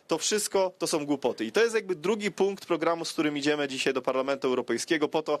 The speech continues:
aby, aby to szaleństwo zatrzymać, aby Zielony Ład cofnąć, abyście państwo mieli, e, prawdziwą wolność, wolność wyboru samochodu, bo za chwilę ona się skończy. Albo będziecie jeździć elektrycznym, albo nie będziecie w ogóle jeździć.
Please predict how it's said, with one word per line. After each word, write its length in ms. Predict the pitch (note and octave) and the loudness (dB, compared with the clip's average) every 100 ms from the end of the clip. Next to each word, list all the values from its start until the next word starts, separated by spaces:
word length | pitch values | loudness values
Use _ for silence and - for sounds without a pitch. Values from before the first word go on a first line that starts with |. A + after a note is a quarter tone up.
| - - | -4 -4
aby, 280 | B2+ C3 C3+ - - _ _ _ _ - | 0 0 -2 -8 -20 _ _ _ _ -4
aby 160 | C3 | -2
to 120 | C#3 | 0
szaleństwo 460 | G3 G3 G3 F#3+ F#3+ | 0 2 -2 -4 -4
zatrzymać, 560 | F3+ E3+ - F#2+ D#2 - | -4 -2 -4 -4 -4 -2
aby 200 | C3+ D#3+ | 0 2
Zielony 320 | F#3+ G3+ G3 | 2 2 2
Ład 240 | F#3+ F#3 | 0 0
cofnąć, 540 | - F#3 - G#2 F2+ A#2 | -4 -4 -4 -8 -10 -4
abyście 340 | C#3 D#3+ F#3 | -2 0 2
państwo 400 | F#3+ G3 F#3+ G3+ | 2 0 -2 -4
mieli, 300 | F#3+ F#3+ F#3 - - - | -2 -2 -2 -6 -14 2
e, 260 | C#3 C#3+ | 2 2
prawdziwą 540 | - F#3+ E3+ A3+ G#3+ F3 | 2 0 0 -2 -2 0
wolność, 420 | F3 B2+ A#2 A2+ | 0 0 -8 -2
wolność 420 | E3 A3+ A3 F3+ | 2 2 0 -2
wyboru 460 | F3 F3 G3+ F#3 F3 _ - | -2 0 2 0 -2 _ -2
samochodu, 640 | - F#3 F3 D#3+ A#2+ A#2 _ _ | 0 2 2 0 -2 -16 _ _
bo 120 | B2+ E3+ | -2 0
za 80 | |
chwilę 240 | F#3+ G3+ G3 | 0 0 0
ona 120 | F3+ | 0
się 140 | D#3 | -4
skończy. 420 | E3 D3 A#2 - - | -2 -2 -2 -2 2
Albo 240 | G3 F#3+ | 2 0
będziecie 320 | F#3 F3+ F3+ | -6 -8 0
jeździć 260 | F#3 E3+ E3 | 0 0 0
elektrycznym, 580 | F#3 F#3 G3 G3 F#3+ E3 | 0 0 -2 -2 0 0
albo 180 | D3 | 0
nie 100 | D3+ | -2
będziecie 200 | D3 - | -4 -2
w 60 | D3 | -2
ogóle 240 | F#3 F#3 | 0 2
jeździć. 400 | F3+ E3+ E3+ E3+ | 2 2 -4 -16